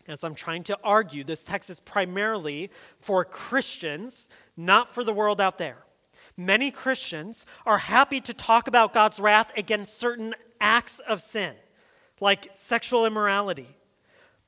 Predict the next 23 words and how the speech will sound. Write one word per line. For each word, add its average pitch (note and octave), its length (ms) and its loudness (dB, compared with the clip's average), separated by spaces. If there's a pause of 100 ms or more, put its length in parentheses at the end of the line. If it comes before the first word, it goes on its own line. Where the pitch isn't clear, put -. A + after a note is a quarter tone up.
(120)
But A3+ 260 4 (340)
at A3 220 0
the A3+ 100 0
same C4 540 -4
time A3+ 460 0
that G3+ 160 -2
they're G#3 120 0
judging G3+ 540 -2
others G#3 400 0
for F#3 220 -6
those G3 420 -2
sins, C#3+ 640 -8 (300)
they A3+ 160 2
fail B3+ 380 2
to B3+ 160 -6
recognize G3+ 720 0
how G3+ 180 2
fundamental A3+ 1200 -4 (540)
our G3+ 180 6
failure A#3+ 520 0
to A3+ 180 -6
glorify G3 640 0
God F#3+ 460 0